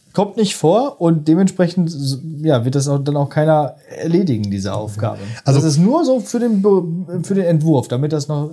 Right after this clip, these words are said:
Speaker 2: Genau,
Speaker 1: da
Speaker 2: damit das da drin
Speaker 1: abgehakt
Speaker 2: steht,
Speaker 1: werden kann.
Speaker 2: damit du
Speaker 1: Ja.
Speaker 2: Binnendifferenzierung abgehakt hast.
Speaker 1: Genau. Du
Speaker 2: In
Speaker 1: machst, du machst eine Hilfekarte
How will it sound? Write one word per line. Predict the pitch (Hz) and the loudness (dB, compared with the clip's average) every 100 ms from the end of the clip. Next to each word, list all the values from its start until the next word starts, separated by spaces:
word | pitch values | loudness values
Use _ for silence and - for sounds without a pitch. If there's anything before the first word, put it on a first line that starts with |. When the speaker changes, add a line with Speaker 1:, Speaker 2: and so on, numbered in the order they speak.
| - | 0
Speaker 2:
Genau, | 135 117 | 2 2
Speaker 1:
da | |
Speaker 2:
damit | - 127 131 | 2 2 2
das | 123 | 0
da | |
drin | 135 | 0
Speaker 1:
abgehakt | 117 117 | 2 0
Speaker 2:
steht, | 120 | 0
Speaker 1:
werden | 110 123 | -2 -2
kann. | 120 | 0
Speaker 2:
damit | 131 147 | 2 2
du | |
Speaker 1:
Ja. | 135 | 4
Speaker 2:
Binnendifferenzierung | 127 120 117 113 104 117 107 - - | 4 4 0 -2 -2 -2 -2 -8 -6
abgehakt | - 120 113 110 107 113 | -4 -2 -2 -2 -4 -8
hast. | - - | -10 -2
Speaker 1:
Genau. | 165 127 113 104 - - - _ - | 2 2 0 -4 -14 -20 -20 _ 0
Du | |
Speaker 2:
In | 135 | 2
Speaker 1:
machst, | 160 139 | 2 0
du | 156 | 0
machst | 165 165 | 2 2
eine | 151 | 4
Hilfekarte | 202 247 - 226 247 294 | 4 0 -4 -2 0 0